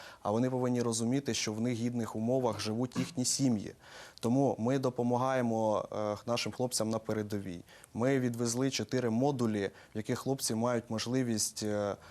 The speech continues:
відпочивати. Ми відвезли також санітарний модуль, де хлопці мають можливість прийняти елементарно душ.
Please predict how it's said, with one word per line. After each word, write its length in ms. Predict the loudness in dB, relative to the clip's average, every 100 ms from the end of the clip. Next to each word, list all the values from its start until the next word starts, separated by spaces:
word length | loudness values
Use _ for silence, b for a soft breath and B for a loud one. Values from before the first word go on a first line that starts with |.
| B -8
відпочивати. 760 | -6 -2 -2 0 0 0 -2 -10 B B
Ми 160 | -2 0
відвезли 640 | 0 0 0 2 4 4
також 380 | 2 -2 -2 -2
санітарний 560 | 0 0 0 0 2 2
модуль, 320 | 2 0 -2
де 200 | -4 -6
хлопці 360 | -4 -6 -4 -4
мають 360 | -2 -2 -2
можливість 520 | -6 -4 -2 -2 -4
прийняти 420 | -6 -4 -2 -2 -2
елементарно 640 | -2 -4 -2 -2 -2 -4
душ. 400 | -4 -4 -4 -8